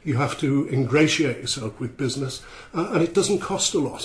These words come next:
frankly. It just me-, it just means you get out there amongst it. Um, I'm doing a project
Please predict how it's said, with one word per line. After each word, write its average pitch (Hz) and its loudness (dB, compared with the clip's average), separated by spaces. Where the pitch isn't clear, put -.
frankly. 127 -2
It 131 -4
just 143 2
me-, 156 6
it 131 -2
just 170 4
means 147 6
you 139 2
get 131 -2
out 131 -6
there 110 -8
amongst 127 0
it. 135 -6
Um, 139 4
I'm 135 0
doing 127 4
a 113 -2
project 120 -4